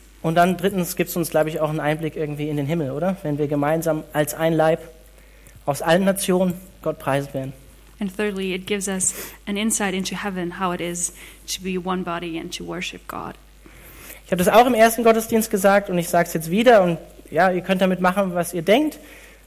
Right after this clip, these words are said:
Speaker 1: Ich wollte einfach sagen, ich fühle mich immer geehrt, hier, äh, zu predigen am Sonntagmorgen und auch am Mittwoch. Und ich will einfach sagen, egal was ihr damit macht, ich fühle mich nicht würdig, das zu tun.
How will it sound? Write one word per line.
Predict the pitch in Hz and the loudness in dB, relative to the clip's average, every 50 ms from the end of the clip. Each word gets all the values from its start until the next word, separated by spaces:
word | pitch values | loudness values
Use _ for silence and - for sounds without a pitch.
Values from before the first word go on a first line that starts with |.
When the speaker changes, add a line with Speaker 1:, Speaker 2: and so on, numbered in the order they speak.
| _ | _
Speaker 1:
Ich | - - | -2 2
wollte | 196 202 190 | 2 2 4
einfach | 190 190 | 2 0
sagen, | 180 - 196 190 190 190 202 202 | 0 2 2 2 2 2 0 -2
ich | 196 185 185 | -4 -4 -2
fühle | - 214 | -2 -2
mich | 214 208 | 0 2
immer | 226 220 214 214 | 4 4 4 4
geehrt, | 214 208 185 175 190 190 190 196 202 196 | 2 0 -2 0 2 4 4 4 2 0
hier, | - - 190 180 175 170 170 - - - | -2 -4 0 2 2 2 2 0 -4 -8
äh, | 175 | -12
zu | - - 165 | -10 -10 -10
predigen | - - 196 202 208 208 208 214 214 208 | -2 2 2 4 4 4 2 0 -2 -2
am | 208 175 170 165 | -4 -4 -4 -2
Sonntagmorgen | 165 175 175 175 175 170 165 165 175 180 190 202 196 | -2 -2 -2 -2 -2 -2 0 0 2 2 0 -2 -4
und | 180 160 156 160 | -6 -6 -6 -6
auch | 151 147 - | -6 -6 -6
am | 156 156 | -6 -4
Mittwoch. | 175 190 - - 214 208 - - - - - - - - - - _ _ - | -4 -4 -2 -2 -2 -2 -4 -14 -20 -20 -20 -20 -20 -20 -20 -20 _ _ -6
Und | - 160 156 | -4 -4 -4
ich | 147 - | -2 0
will | 185 | 2
einfach | 185 180 185 185 | 2 2 2 0
sagen, | - - 190 185 196 196 208 | 0 2 2 2 2 0 -2
egal | 233 190 175 175 180 | -4 0 2 2 2
was | 180 180 - | 0 -2 -4
ihr | 175 | -4
damit | 175 165 170 175 | -2 -2 -2 0
macht, | 180 180 185 185 - | 0 -2 -2 -4 -6
ich | - 165 - | -12 -10 -6
fühle | - 175 170 | -4 -2 -2
mich | 165 - - - - | -2 -4 -8 -10 -6
nicht | 160 170 175 170 - - | -4 -4 -4 -4 -2 0
würdig, | 165 165 156 156 151 | 2 2 2 2 -2
das | - 143 135 - | -6 -8 -10 -10
zu | - - | -10 -12
tun. | - - - 147 123 | -10 -6 -6 -6 -6